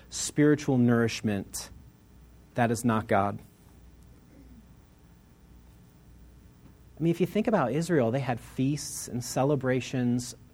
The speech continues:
throughout the year. Obviously, God wants us to have some, some enjoyment. God, uh, Jesus himself went to parties, and he, he, he had,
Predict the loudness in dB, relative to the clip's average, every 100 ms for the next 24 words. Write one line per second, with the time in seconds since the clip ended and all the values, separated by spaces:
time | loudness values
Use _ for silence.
0 | -8 -4 0 0 0 -2 -2 -2 -4 -10
1 | -18 -20 -20 -20 -20 -20 -20 -16 -6 -4
2 | -2 0 2 2 0 -8 -20 -20 -8 -2
3 | -2 -2 -6 -6 -4 -4 -2 -2 -2 -4
4 | -12 -14 0 2 2 2 0 -2 -4 -8
5 | -16 -2 2 4 2 2 0 0 4 4
6 | 4 2 0 2 6 6 4 -4 -2 4
7 | 4 4 -2 6 10 10 8 4 0 -4
8 | 0 0 2 4 4 4 -6 -2 6 8
9 | 6 0 0 4 4 2 -8 -12 -6 -4
10 | -4